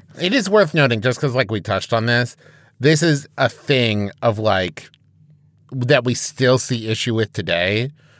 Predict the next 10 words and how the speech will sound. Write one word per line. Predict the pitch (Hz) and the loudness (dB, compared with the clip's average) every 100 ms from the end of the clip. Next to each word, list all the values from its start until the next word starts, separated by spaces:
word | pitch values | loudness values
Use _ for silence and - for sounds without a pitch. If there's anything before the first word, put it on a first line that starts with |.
| _ | _
which | 101 107 | -6 -4
is, | 113 | -2
like, | 101 85 | -2 -4
valuing, | 78 98 95 107 101 101 104 98 95 95 - _ | -4 -2 2 2 2 2 0 -2 -4 -6 -10 _
uh, | 113 95 92 87 87 92 98 | -4 0 0 -2 -6 -12 -6
like, | 101 82 | -4 -4
these, | 98 85 - | -8 -8 -8
the, | 113 98 | -6 -4
the | 98 | -6
sports | - - 120 107 - | -8 -2 0 0 -4